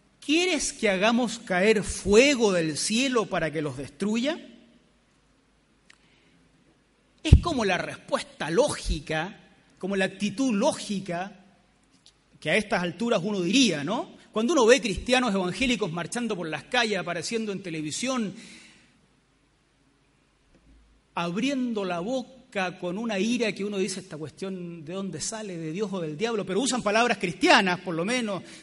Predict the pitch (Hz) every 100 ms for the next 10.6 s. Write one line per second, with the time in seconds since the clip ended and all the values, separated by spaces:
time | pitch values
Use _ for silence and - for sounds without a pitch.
0 | - 240 220 190 247 254 208 196 175 202
1 | 185 190 233 214 185 214 202 170 240 247
2 | 170 180 202 185 185 220 208 185 - -
3 | - - 214 196 240 233 262 254 - 247
4 | 247 247 240 254 226 180 180 - 269 226
5 | 214 - - - - 233 233 226 233 226
6 | 262 233 294 311 277 240 233 233 277 285
7 | 240 233 226 214 - - - - _ _
8 | _ _ _ _ _ _ _ 208 208 202
9 | 180 - 247 220 - 202 190 180 175 180
10 | 185 208 214 208 196 -